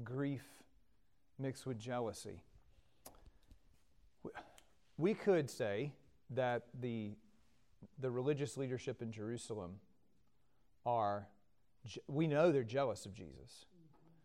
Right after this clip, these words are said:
But we could say it's mixed with grief out of their fear for what is gonna happen if Jesus prevails.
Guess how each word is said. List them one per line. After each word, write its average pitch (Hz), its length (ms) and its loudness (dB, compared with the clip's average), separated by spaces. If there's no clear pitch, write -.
But 135 80 4
we 147 140 6
could 196 200 8
say 165 140 8
it's 135 200 2
mixed 147 360 -2
with 117 180 -2
grief 143 400 4
out 143 200 8
of 123 160 0
their 120 400 2
fear 175 320 6
for 147 140 0
what 135 160 4
is 131 120 -4
gonna 120 320 -2
happen 107 600 -2
if 127 160 -2
Jesus 117 400 -4
prevails. 98 760 -8